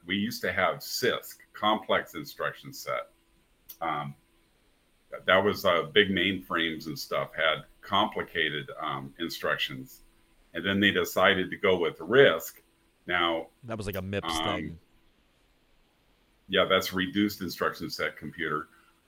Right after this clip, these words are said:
Speaker 1: Um, I'm actually going back to cisc.
Speaker 2: But
Speaker 1: And the
Speaker 2: x eighty-six
Speaker 1: reason
Speaker 2: uses
Speaker 1: why
Speaker 2: cisc too,
Speaker 1: is
Speaker 2: right?
Speaker 1: the hardware
Speaker 2: Yeah.
Speaker 1: is so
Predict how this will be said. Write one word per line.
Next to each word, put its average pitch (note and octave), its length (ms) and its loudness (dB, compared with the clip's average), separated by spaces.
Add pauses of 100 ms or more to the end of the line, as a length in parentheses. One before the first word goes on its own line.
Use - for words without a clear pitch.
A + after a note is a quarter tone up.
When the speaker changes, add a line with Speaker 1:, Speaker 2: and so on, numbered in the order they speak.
(140)
Speaker 1:
Um, F2+ 360 0 (300)
I'm C#3 280 6
actually A2 400 2
going G2 260 4
back F#2 300 4
to D#2+ 60 -8
cisc. - 480 -2 (1300)
Speaker 2:
But C3 80 -2
Speaker 1:
And D3+ 80 4
the G3 60 6
Speaker 2:
x F#3+ 60 6
eighty-six D3 220 2
Speaker 1:
reason A#2+ 300 4
Speaker 2:
uses A2 200 4
Speaker 1:
why B2+ 260 6
Speaker 2:
cisc G2 260 0
too, F#2+ 180 2
Speaker 1:
is G2 200 2
Speaker 2:
right? G#2+ 80 -8
Speaker 1:
the G2 80 6
hardware G2+ 920 6
Speaker 2:
Yeah. F2+ 180 -14
Speaker 1:
is F2+ 220 -4
so B2 380 2